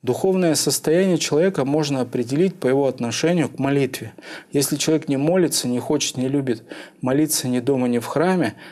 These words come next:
это говорит о его духовной болезни. С виду здоровый человек в духовном плане живет словно глухонемой. Бога не слышит и говорить ему тоже ничего не может.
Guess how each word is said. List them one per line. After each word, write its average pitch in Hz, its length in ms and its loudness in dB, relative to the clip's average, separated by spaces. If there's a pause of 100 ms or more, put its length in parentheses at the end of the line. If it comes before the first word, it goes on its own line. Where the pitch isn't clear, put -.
(120)
это 135 200 -2
говорит 131 540 2
о - 20 2
его 143 420 0 (280)
духовной 147 520 0
болезни. 117 680 0 (260)
С - 160 -8
виду 147 220 0
здоровый 131 420 2
человек 156 380 0
в 160 40 -2
духовном 135 540 0
плане 165 380 0
живет 131 340 0
словно 147 460 0
глухонемой. 127 800 0 (400)
Бога 139 240 0
не 135 100 -2
слышит 160 540 0
и - 20 -8
говорить 135 480 0
ему 123 300 -4 (320)
тоже 151 320 2
ничего 120 400 -2
не 135 160 0
может. 113 420 -2